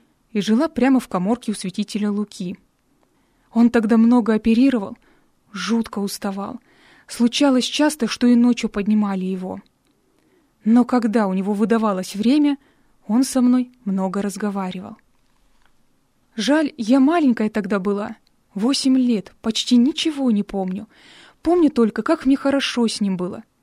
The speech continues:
спокойно, радостно. Все расспрашивал про маму, про папу. И вот я ему сказала как-то: «А я с мамой не дружу».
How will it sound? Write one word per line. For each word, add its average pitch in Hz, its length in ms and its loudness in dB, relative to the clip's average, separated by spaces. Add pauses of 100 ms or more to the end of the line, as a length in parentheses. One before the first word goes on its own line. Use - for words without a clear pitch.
спокойно, 220 800 -2 (460)
радостно. 214 680 -4 (680)
Все - 260 0
расспрашивал 247 640 0
про 226 180 -2
маму, 202 400 -4 (480)
про 254 160 -2
папу. 220 480 -6 (960)
И 208 100 -2
вот 285 260 -2
я 214 200 2
ему 240 180 4
сказала 202 500 -2
как-то: - 380 -14 (800)
«А 254 120 0
я 254 200 2
с - 120 -4
мамой 202 400 0 (160)
не 262 160 4
дружу». 202 500 -2